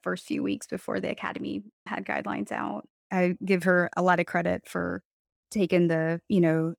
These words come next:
initiative and voicing, Hey, this is a real issue, and, you know, we need to think about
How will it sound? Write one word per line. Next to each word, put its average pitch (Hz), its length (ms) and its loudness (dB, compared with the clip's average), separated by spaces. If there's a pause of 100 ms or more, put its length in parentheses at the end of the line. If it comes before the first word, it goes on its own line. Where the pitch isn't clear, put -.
(180)
initiative 175 760 -2
and 175 180 2
voicing, 170 520 -2
Hey, 170 440 0
this 175 140 -4
is 165 120 0
a 165 60 2
real 160 240 0
issue, 175 400 -2
and, 175 240 0 (140)
you 180 120 4
know, 160 280 4
we 180 160 -2
need 170 140 2
to 175 100 -4
think 170 200 -2
about 175 380 -2